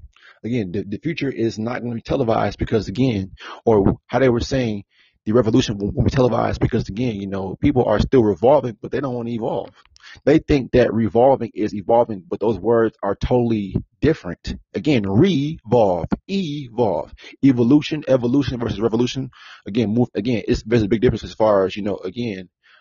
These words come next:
us, we are evolving because we're living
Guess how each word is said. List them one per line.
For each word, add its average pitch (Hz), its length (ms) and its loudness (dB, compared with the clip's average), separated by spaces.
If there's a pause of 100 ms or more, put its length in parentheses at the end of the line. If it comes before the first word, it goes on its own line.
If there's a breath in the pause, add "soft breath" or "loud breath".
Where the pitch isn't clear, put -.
(140 soft breath)
us, 127 320 2 (220)
we 123 160 2
are 110 100 4
evolving 113 640 0
because 104 280 -10
we're 101 140 -4
living 107 420 -2